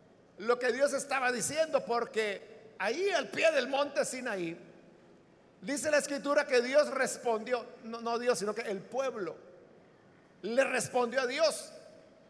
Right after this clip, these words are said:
y le dijeron: "Todo lo que el Señor ha dicho, haremos". Eso fue lo que dijeron.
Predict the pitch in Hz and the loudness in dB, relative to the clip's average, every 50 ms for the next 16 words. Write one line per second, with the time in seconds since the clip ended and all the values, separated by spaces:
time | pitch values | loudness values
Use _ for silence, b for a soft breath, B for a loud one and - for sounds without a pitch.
0 | - - - - _ - - - - - - _ _ _ - 269 277 277 285 269 | -20 -20 -20 -20 _ -20 -20 -20 -20 -20 -20 _ _ _ -2 0 2 4 4 4
1 | 269 254 - 269 311 311 311 320 302 247 - - - - - - - - - 262 | 2 0 2 2 4 4 4 2 2 -2 -8 -14 -16 -16 -16 -18 -20 -4 0 2
2 | 262 294 330 370 381 392 403 392 381 381 349 339 302 277 - 269 262 262 - - | 6 6 8 8 8 8 6 6 6 6 6 6 6 4 6 4 4 4 4 2
3 | 262 247 247 247 294 320 320 294 269 277 339 392 370 - - - 320 320 294 - | 2 2 2 2 2 4 4 4 4 4 4 4 4 4 2 2 4 4 4 2
4 | - - - - - - - 202 208 233 269 294 330 339 339 302 294 277 240 196 | 0 -6 -14 -16 -16 -12 -6 -4 0 4 6 8 8 8 8 6 4 4 4 2
5 | 165 - - - - - - - - - - - - - - - - - - - | 0 -2 -6 -12 -12 -14 -18 -20 -20 -20 -20 -20 -20 -20 -20 -20 -20 -20 -20 -20
6 | - _ _ _ _ _ _ _ - - _ _ _ _ _ _ _ _ _ _ | -20 _ _ _ _ _ _ _ -20 -20 _ _ _ _ _ _ _ _ _ _
7 | - - _ _ _ _ _ _ - - _ _ _ _ _ - - - - 131 | -20 -20 _ _ _ _ _ _ -20 -20 _ _ _ _ _ -20 -20 -18 -14 -10
8 | - 208 - 311 302 330 311 302 277 240 220 190 160 208 269 277 233 | -8 -2 0 2 4 4 2 2 0 -2 -2 -2 -4 -4 -4 -4 -6